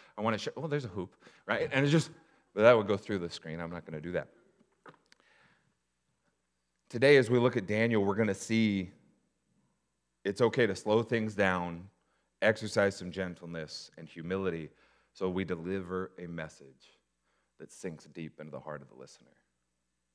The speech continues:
We don't wanna miss the opportunity to share the truth. Absolutely not. But we wanna do so with effectiveness. We don't wanna miss it.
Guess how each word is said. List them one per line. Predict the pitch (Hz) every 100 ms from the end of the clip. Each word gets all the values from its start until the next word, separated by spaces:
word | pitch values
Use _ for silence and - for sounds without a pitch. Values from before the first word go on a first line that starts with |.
| _ _ _ _
We | 113
don't | 127
wanna | 113
miss | 104 101
the | 95
opportunity | 85 - - - 85 78 73 71 _
to | 92
share | - 87
the | 73
truth. | 73 85 76
Absolutely | 71 95 - 80 90 76
not. | 76 92 80 _ _ _ _ _ _ -
But | 92
we | 98
wanna | 98 85
do | 95 107
so | - 90 82 76 _ _ _ _
with | - -
effectiveness. | - 104 - 80 67 - - - _ _ _ _ _ _ _ _ _ _ _ _ _
We | -
don't | 92
wanna | 92
miss | 87 90 -
it. | 71